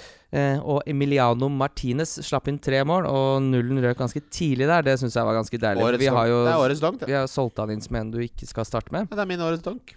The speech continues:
Speaker 1: Mm.
Speaker 2: Så sitter den.
Speaker 1: Sitter den.
Speaker 2: Eh, Liverpool, Salah så ut som, eh, hundre av hundre
Speaker 1: Salah
Speaker 2: fra første
Speaker 1: i den kampen
Speaker 2: spillesekund.
Speaker 1: her,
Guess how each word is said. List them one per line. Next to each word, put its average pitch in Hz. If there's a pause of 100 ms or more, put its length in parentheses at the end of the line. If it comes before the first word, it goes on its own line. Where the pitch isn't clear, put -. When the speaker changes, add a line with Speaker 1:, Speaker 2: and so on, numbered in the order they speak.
Speaker 1:
Mm. 135 (260)
Speaker 2:
Så -
sitter 143
den. 113 (260)
Speaker 1:
Sitter 127
den. -
Speaker 2:
Eh, 117
Liverpool, 175
Salah 170
så 139 (100)
ut 127
som, 135 (160)
eh, 131
hundre 113
av 123
hundre 113
Speaker 1:
Salah 160
Speaker 2:
fra -
første -
Speaker 1:
i 156
den 131
kampen 139
Speaker 2:
spillesekund. 143
Speaker 1:
her, 277